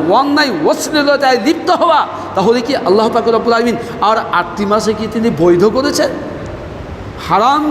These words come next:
কোনোদিন হালাল হয় না, হারাম কোনোদিন হারাম, হালাল হয় না, হারাম হারামই থাকে, হালাল হালালই থাকে। তবে উল্লেখ করেছেন যে এই আ-, এই চারটি মাসে আল্লাহ পাক রব্বুল আলামিন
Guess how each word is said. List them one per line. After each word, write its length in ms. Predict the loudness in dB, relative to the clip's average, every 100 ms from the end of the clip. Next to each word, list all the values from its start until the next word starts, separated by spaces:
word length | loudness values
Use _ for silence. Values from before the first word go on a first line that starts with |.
| -2
কোনোদিন 400 | 0 2 2 2
হালাল 400 | 2 2 0 0
হয় 260 | 0 0 2
না, 140 | 0 0 -4 -10 -12 -8
হারাম 340 | -2 2 2 0 -4
কোনোদিন 380 | -2 0 2
হারাম, 420 | 0 2 2 2 0 -2
হালাল 300 | 0 2 2
হয় 260 | 2 2 2
না, 160 | 2 2 0 -4 -12 -12 -2
হারাম 340 | 0 2 0 0
হারামই 440 | 0 0 0 -2
থাকে, 320 | -2 0 2 0 -2 -6 -2
হালাল 320 | 2 2 2 -2
হালালই 460 | 0 2 0 -2
থাকে। 280 | -2 0 0 -2 -6 -2
তবে 200 | 0 2 0 0
উল্লেখ 360 | 2 2 0 0
করেছেন 380 | 0 0 2 0 0 -6 -2
যে 100 | 0 0
এই 220 | 2 0 0 -4 -2 0
আ-, 200 | 0 0 2
এই 180 | 0 0 -4
চারটি 480 | 0 0 -2 -4 0
মাসে 320 | 2 2 2 0 0 -6 -2
আল্লাহ 260 | 0 0 0
পাক 200 | 0 0
রব্বুল 320 | 0 0 0
আলামিন 360 | 0 2 2